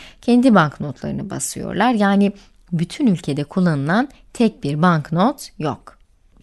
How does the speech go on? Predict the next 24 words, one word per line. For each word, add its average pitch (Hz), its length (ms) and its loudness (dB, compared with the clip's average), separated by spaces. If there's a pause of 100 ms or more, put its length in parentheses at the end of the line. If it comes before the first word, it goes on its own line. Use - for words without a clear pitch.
Bir 240 200 4
bankanın 143 580 0
banknotu 139 600 -6
şu - 160 -6
şekilde, 196 760 -4 (340)
başka 190 340 4
bir 151 200 2
bankanınki 139 680 -4
ise - 380 -6
bu - 140 -6
şekilde - 460 -4
olabiliyor. 135 640 -2 (300)
Bizim 226 320 4
bankanın, 135 520 -4
yani 156 280 0
Eren 165 440 2
Bankası'nınki 139 760 -6
ise - 360 -2 (260)
böyle 147 280 4
görünebiliyor. 151 840 0 (340)
İnsanlar 175 600 0 (320)
kabul 226 340 4
ettiği 170 380 0
banknotların 151 760 -4